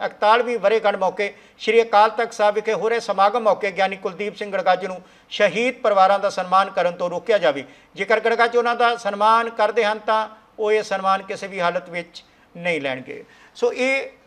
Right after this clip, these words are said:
ਪੋਸਟ ਜਿਹੜੀ ਹੈ ਸੋਸ਼ਲ ਮੀਡੀਆ 'ਤੇ ਵਾਇਰਲ ਹੈ।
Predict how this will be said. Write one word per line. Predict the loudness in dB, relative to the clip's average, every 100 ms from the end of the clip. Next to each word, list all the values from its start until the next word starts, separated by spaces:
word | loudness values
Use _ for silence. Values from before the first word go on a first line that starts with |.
| -4
ਪੋਸਟ | 4 4 4 -2
ਜਿਹੜੀ | -2 -2 2
ਹੈ | 2
ਸੋਸ਼ਲ | 2 0 0 0
ਮੀਡੀਆ | 0 -2 0
'ਤੇ | 2 0
ਵਾਇਰਲ | 2 2 2 -2
ਹੈ। | -6 -12